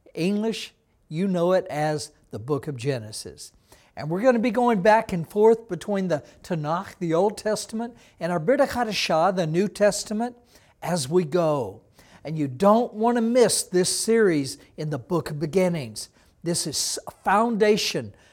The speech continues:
for everything that the Bible has for you. Is it a Jewish book? It's the first Jewish book. It's the most important Jewish book, really. And we're going to be wrapping up James and then next week going to this book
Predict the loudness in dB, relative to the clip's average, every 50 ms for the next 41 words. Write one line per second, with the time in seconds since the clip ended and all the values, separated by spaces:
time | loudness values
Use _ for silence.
0 | _ _ -10 -10 -10 -8 -6 -2 0 0 0 2 2 2 2 0 0 0 0 2
1 | 2 0 -2 -4 -4 -4 -6 -4 -2 -2 0 0 0 -2 -2 -4 -4 -2 -2 -2
2 | -2 -2 -2 -4 -6 -8 -10 _ -4 0 2 2 2 0 0 -4 -4 -6 -10 _
3 | _ _ _ _ _ _ _ _ _ -6 -2 2 4 6 6 6 6 4 4 4
4 | 6 8 6 6 4 2 4 6 6 6 6 2 -4 -18 -20 _ _ _ _ -8
5 | -6 -4 -4 -4 -2 -4 -4 -4 -4 -4 -2 0 0 0 -2 -4 -4 -2 0 2
6 | 2 2 0 -2 -4 -6 -8 _ -2 -2 -2 -2 -4 -10 -20 -20 -20 -20 _ _
7 | -4 0 0 0 0 0 0 2 2 4 6 6 6 6 6 4 4 4 4 2
8 | 0 4 6 6 6 6 4 0 -2 -2 0 0 2 4 4 4 2 0 -2 -4
9 | -2 0 0 0 -2 -2 -2 0 0 0 0 -2 -2 -6 -12 -18 -20 -14 _ -4
10 | -2 0 2 2 2 2 2 2 2 2 2 0 0 0 -2 -2 -2 -4 -2 2
11 | 4 4 4 2 0 -4 -4 -2 0 -2 -2 -2 -4 -6 -4 -2 -2 0 0 -2
12 | -2 -2 -4 -6 -10 -14 _ _ -10 -8 -6 -4 -2 -2 -2 0 2 2 2 0
13 | 0 -4 -4 0 2 2 2 0 0 2 4 6 6 6 4 2 0 -4 -6 -6
14 | -4 -4 -2 -2 -2 -4 -4 -8 -6 0 2 4 4 2 0 -4 -18